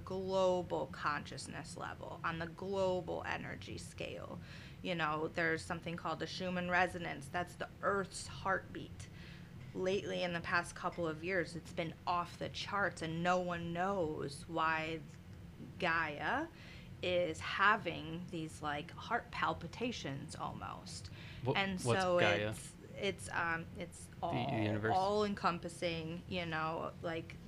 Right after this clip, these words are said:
Speaker 1: the, the earth, ju-, the ground, the birds, you know, the universal energy is being affected like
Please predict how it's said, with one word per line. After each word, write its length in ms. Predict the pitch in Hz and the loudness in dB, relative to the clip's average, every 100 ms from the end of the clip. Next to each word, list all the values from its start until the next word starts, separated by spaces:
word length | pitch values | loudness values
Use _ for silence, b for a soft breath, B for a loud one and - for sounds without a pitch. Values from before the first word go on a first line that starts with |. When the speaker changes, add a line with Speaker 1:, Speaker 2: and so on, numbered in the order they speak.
| 151 | -8
Speaker 1:
the, 340 | 156 156 156 165 | -6 -4 -4 -6
the 100 | - | -6
earth, 320 | - 185 170 - | 2 2 2 -4
ju-, 100 | 170 - - - - | -6 -8 -14 -10 -6
the 300 | 156 151 156 | -4 -4 -6
ground, 420 | - 170 175 160 156 | -4 2 4 2 -2
the 60 | |
birds, 560 | 160 185 180 170 175 - B B B | 2 6 8 8 4 0 B B B
you 60 | 175 | -4
know, 140 | 165 165 - 165 | -4 -4 -8 -4
the 80 | 170 | -4
universal 1300 | 165 185 226 240 220 190 170 185 185 175 - 165 - | -2 2 4 4 2 0 0 2 2 0 -4 -4 -2
energy 880 | 170 175 175 165 170 - - 110 - B B B B - 185 | -2 0 0 -2 -4 -8 -6 -6 -8 B B B B -8 -4
is 200 | 180 165 | -2 -2
being 320 | 180 180 170 | -2 -2 -2
affected 840 | 165 180 175 - 175 151 147 147 - - - - - - | 0 0 0 -4 -2 -2 -4 -6 -10 -12 -16 -16 -12 -4
like 180 | 165 | -2